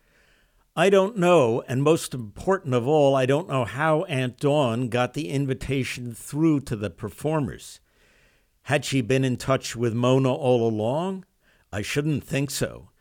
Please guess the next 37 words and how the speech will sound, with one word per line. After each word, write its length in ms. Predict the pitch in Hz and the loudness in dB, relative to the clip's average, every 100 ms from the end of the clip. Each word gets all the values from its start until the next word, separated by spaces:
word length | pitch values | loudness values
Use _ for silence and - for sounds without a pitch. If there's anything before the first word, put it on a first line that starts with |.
| _ - _ | _ -20 _
She 260 | - 156 | -8 -4
surely 540 | 147 - 214 247 151 123 | -2 2 4 4 2 2
didn't 220 | 165 151 | 2 -2
have 300 | 98 131 151 | -4 -2 -2
it 140 | 131 - | -2 -2
in 220 | 120 165 | -2 0
her 300 | 120 120 101 | 0 0 -2
to 160 | - | -6
deceive 500 | 107 110 - 151 156 | -6 -4 -4 -2 -2
my 220 | 120 113 - | -2 -4 -4
uncle 420 | 120 131 127 101 | -2 -2 -2 -2
on 140 | 101 | -2
a 60 | 98 | -2
long-term 640 | 113 120 120 95 110 92 | 0 0 -2 -4 -8 -6
basis. 600 | 85 107 98 - - - - _ _ _ _ _ - | -2 -2 -2 -8 -14 -18 -20 _ _ _ _ _ -6
I 160 | 120 135 | 2 2
imagine 560 | 160 202 202 143 170 | 4 2 2 0 -6
she 200 | 139 - | -6 -8
just 380 | 139 208 - - | -2 -2 -2 -2
got 380 | 165 160 120 101 | 0 0 -4 0
giddy 340 | 160 170 120 | 4 6 4
and 180 | 139 113 | 0 0
wrote 200 | 123 123 | 0 2
a 80 | 117 | 2
note 380 | 127 170 123 - | 2 2 0 -6
and 280 | 92 90 | -10 -8
took 240 | - 117 - | -6 -6 -6
it 80 | - | -8
to 120 | 110 | -6
the 120 | 104 | -4
hotel 520 | 104 117 - 147 135 | -4 -4 -4 0 0
where 180 | 117 110 | 2 0
the 140 | 104 101 | -2 -4
trio 400 | - 135 107 98 | -2 -2 0 0
would 180 | 98 | -4
be 80 | 98 | -4
staying. 640 | 98 - 143 139 76 64 | -6 -6 -4 -4 -6 -10